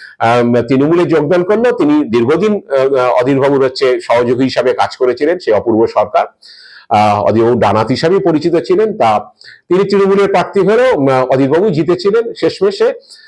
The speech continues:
তো এবার বিধানসভা ভোটের যা ফল, সেই ফলের নিরিখে, আহ, কংগ্রেস তৃণমূলের থেকে অনেকটাই পিছিয়ে, আহ, বিজেপিও পিছিয়ে, কিন্তু বিজেপির থেকে কংগ্রেসের ব্যবধান অনেক বেশি। তো অধীরবাবুকে জিততে হলে, আহ, বেশ কঠিন লড়াইয়ে পড়তে হবে, কারণ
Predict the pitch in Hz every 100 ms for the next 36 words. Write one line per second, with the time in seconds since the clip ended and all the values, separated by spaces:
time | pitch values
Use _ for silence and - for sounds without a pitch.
0 | - - 185 185 185 190 202 202 151 143
1 | 180 196 214 214 170 196 185 196 - 196
2 | 208 208 - - 156 147 - 160 165 170
3 | 175 175 175 - - - - 117 131 131
4 | 160 160 - - 127 143 156 151 151 110
5 | 131 - 185 180 151 143 156 151 - -
6 | 107 107 107 107 101 104 117 156 190 208
7 | 190 139 156 156 135 127 123 139 - 143
8 | 147 151 120 123 123 127 117 120 123 107
9 | 131 101 117 - 165 _ - - - -
10 | - 185 185 202 214 226 220 147 180 180
11 | 202 196 202 202 151 131 127 156 - -
12 | 143 180 160 147 160 170 139 - 160 165
13 | 165 123 120 120